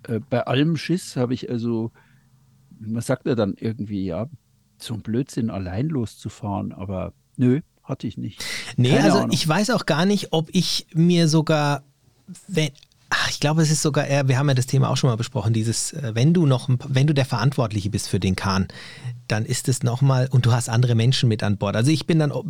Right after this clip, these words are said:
Speaker 2: du bist ja auch immer so ein bisschen mit Psychologe für die anderen und beschwichtigst und machst, wenn da echt mal, ähm, die Situation schwieriger ist. Ich denke, allein hat auch Vorteile. Allein hat auch Vorteile. Es ist zwar sicherheitsmäßig jetzt nicht ganz so, wenn du ein paar Segler mit dabei hast, dann ist es einfacher.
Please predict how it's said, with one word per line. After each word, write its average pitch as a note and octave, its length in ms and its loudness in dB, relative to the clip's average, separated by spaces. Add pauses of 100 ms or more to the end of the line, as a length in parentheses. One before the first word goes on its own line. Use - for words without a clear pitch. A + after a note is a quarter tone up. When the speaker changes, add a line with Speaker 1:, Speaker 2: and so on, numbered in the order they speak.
Speaker 2:
du D#3 80 0
bist D3+ 180 0
ja E3 100 0
auch C#3 160 0
immer D3+ 120 4
so C#3+ 80 2
ein C#3 60 2
bisschen C#3 220 4
mit C#3 180 2
Psychologe C#3 520 2
für C#3 140 0
die A#2+ 120 2
anderen D#3 440 2
und C3 120 4
beschwichtigst C3+ 580 0
und A#2 100 0
machst, A#2+ 300 0
wenn A#2 120 2
da A2+ 100 0
echt - 200 -4
mal, A2+ 240 2 (460)
ähm, G#2+ 380 -2 (240)
die A2 100 2
Situation A2 480 0
schwieriger A2+ 460 0
ist. A2+ 240 -4 (540)
Ich - 200 -4
denke, D#3+ 320 0
allein C3+ 500 2
hat F#3+ 160 0
auch E3 200 -2
Vorteile. G2 680 -2 (220)
Allein D3 380 2
hat D#3 180 0
auch D#3+ 240 0
Vorteile. D3+ 440 0
Es A2 120 2
ist C3 140 0
zwar A#2 180 0
sicherheitsmäßig C#3 1040 0
jetzt B2+ 200 0
nicht B2+ 140 0
ganz A#2 260 0
so, F#2 340 0
wenn C3+ 160 4
du B2 260 4
ein A#2 100 -4
paar A#2 160 2
Segler A#2 300 2
mit C#3+ 180 2
dabei C3+ 300 2
hast, C3 180 2
dann A2+ 140 0
ist A#2+ 160 -2
es B2 120 0
einfacher. C3 520 0